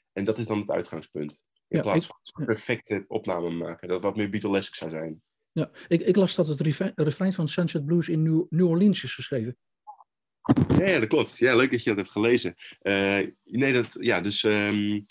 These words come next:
Speaker 2: Maar wat,
Speaker 1: die
Speaker 2: wat voor
Speaker 1: melo-
Speaker 2: rol speelt, zeg maar, dat deel de, v-, v-, van de Verenigde Staten en die muziek die daar v-, vandaan komt, dat is natuurlijk iets anders dan Americana. Welke rol speelt dat
Speaker 1: Ja.
Speaker 2: op, op de plaat?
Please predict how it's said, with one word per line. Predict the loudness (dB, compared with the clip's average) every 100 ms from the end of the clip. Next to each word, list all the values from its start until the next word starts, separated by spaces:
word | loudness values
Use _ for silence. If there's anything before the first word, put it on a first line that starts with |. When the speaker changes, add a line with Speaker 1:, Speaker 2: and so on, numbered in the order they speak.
| -4
Speaker 2:
Maar | 2
wat, | 2
Speaker 1:
die | 6
Speaker 2:
wat | 4
voor | 6
Speaker 1:
melo- | 4
Speaker 2:
rol | 4
speelt, | 2 2 4
zeg | 0
maar, | 0 -2
dat | 0 0
deel | 4 4 2 -2 _ _ _
de, | -8 -8 -8
v-, | -16 -20
v-, | -14 -8
van | -2 -2
de |
Verenigde | 0 0 -2
Staten | -6 -4 -2 -2
en | 2
die | 2
muziek | 4 2 0
die | 0 0
daar | 0 -2
v-, | -8 -12 _ _ _
vandaan | -2 0 0
komt, | 2 0
dat | 2
is | -2
natuurlijk | -6 -6 -2
iets | 0
anders | 0 0
dan | -2
Americana. | 0 0 0 0 -2 -4 -4 -8 -12 _
Welke | -2 2
rol | 4 2
speelt | 2 -2 0
dat | 0 0
Speaker 1:
Ja. |
Speaker 2:
op, | 0 -2 -6
op | -6
de | -6
plaat? | -4 -6 -6 -14